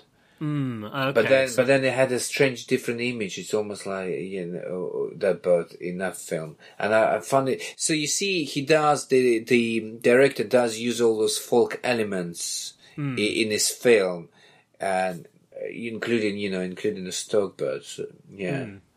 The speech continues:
Speaker 2: And it was quite also powerful image of that dead, uh, cow, y-, uh, the, the
Speaker 1: Mm.
Speaker 2: rolling eyes.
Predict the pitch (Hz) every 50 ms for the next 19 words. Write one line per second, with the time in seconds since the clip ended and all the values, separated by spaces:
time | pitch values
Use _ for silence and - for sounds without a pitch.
0 | _ - - - - - 120 135 147 151 143 - - - - 175 175 156 151 151
1 | 139 - 139 - - _ 127 135 139 135 123 113 - - 120 120 120 120 113 113
2 | 107 - - - - 113 107 92 - - 107 104 95 98 - 117 110 107 - -
3 | - - - 110 101 - - - - - 127 120 110 95 90 87 85 85 - _
4 | - - - - - _ - - - - - 110 107 101 113 113 101 95 120 120
5 | 120 127 139 143 139 131 117 104 101 98 92 87 82 80 78 85 - - -